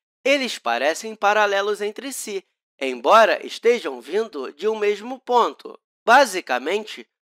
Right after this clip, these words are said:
quando colocamos o espelho perto da lâmpada ou perto de uma fonte de luz,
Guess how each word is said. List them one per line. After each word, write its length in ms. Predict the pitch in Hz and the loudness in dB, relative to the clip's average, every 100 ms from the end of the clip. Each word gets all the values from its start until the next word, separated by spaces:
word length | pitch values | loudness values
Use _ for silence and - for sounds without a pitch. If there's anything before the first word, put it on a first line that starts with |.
| _ | _
quando 360 | - 302 269 | 0 0 0
colocamos 840 | 233 185 165 151 135 120 123 123 120 | -4 -2 -2 -4 -4 -8 -10 -16 -14
o 60 | |
espelho 560 | 120 - - 120 113 117 _ _ | -14 -14 -12 -12 -12 -18 _ _
perto 420 | - 277 277 - 151 | -2 0 0 -8 -10
da 140 | 127 | -8
lâmpada 580 | 123 190 - 127 113 - _ _ _ | -4 -4 -4 -8 -8 -14 _ _ _
ou 200 | 202 220 | 2 2
perto 520 | 220 165 131 - 131 | 2 0 0 -4 -14
de 100 | 123 | -12
uma 180 | 123 120 | -14 -14
fonte 400 | - 117 110 113 | -12 -14 -14 -20
de 140 | 113 | -18
luz, 480 | 123 180 233 202 - | -12 -8 -8 -10 -16